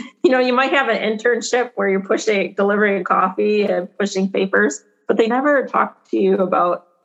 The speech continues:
approaching someone who's maybe more senior than you and asking them to mentor you. And I was lucky that those people showed up for me in my life. So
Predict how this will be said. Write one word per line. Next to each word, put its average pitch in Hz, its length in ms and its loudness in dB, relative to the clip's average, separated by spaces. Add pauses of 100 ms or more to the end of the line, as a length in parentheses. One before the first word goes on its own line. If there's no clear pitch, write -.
(180)
approaching 202 640 -2
someone 156 560 -2 (140)
who's 190 180 0
maybe 185 240 2
more 175 180 0
senior 208 400 0
than 160 160 -2
you 160 140 0
and 160 100 0
asking 160 380 -2
them 180 200 0
to - 300 -2
mentor 175 400 -2
you. - 300 -2 (260)
And 180 300 0
I 190 180 0
was 214 180 -2
lucky 214 260 -2
that 196 200 -2
those 190 200 0
people 175 580 -2
showed 170 280 -2
up 156 220 -4
for 156 140 -8
me 175 180 -4
in 165 120 -2
my 151 160 -4
life. 170 360 0
So 160 400 -4